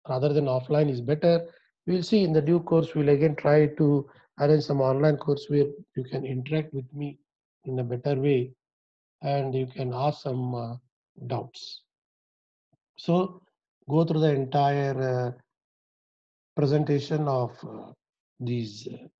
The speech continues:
what we call as, uh, classes which I have gone through. These are all things which I don't think will be much of difficulty for you to go through,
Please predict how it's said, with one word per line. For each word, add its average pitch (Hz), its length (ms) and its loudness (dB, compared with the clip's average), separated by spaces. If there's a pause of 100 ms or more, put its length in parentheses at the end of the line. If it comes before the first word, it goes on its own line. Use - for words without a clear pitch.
(120)
what 131 200 -4
we 127 80 -2
call 131 340 -2
as, 113 280 -4
uh, 110 120 -10 (540)
classes 139 460 2
which 127 220 -4
I 135 60 0
have 117 120 -2
gone 143 260 0
through. 143 180 -6
These 139 140 -4
are 160 80 4
all 180 160 6
things 180 520 0 (500)
which 165 200 -2
I 160 100 4
don't 160 280 0
think 160 260 0
will 143 200 -2
be 147 100 0
much 160 320 0
of 151 200 0
difficulty 143 420 -2
for 135 220 -2
you 143 240 0
to 135 380 -2 (640)
go 143 180 4
through, 143 300 -6